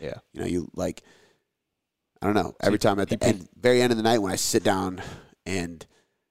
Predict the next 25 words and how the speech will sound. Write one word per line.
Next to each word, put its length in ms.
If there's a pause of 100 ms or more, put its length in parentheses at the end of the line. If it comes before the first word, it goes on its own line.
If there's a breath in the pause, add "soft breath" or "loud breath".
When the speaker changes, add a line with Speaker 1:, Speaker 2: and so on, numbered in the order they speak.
(120)
Speaker 2:
it's 140
like, 300
"Oh, 380
yeah, 120 (260)
I 40
did 160
it 80
all. 180
I 40
checked 260
off 140
all 100
my 80
boxes." 560
Like, 320 (100)
and 100
I 40
have 260
boxes 340
in 60
my 100
Google 220
Sheet 220
of, 120
like, 300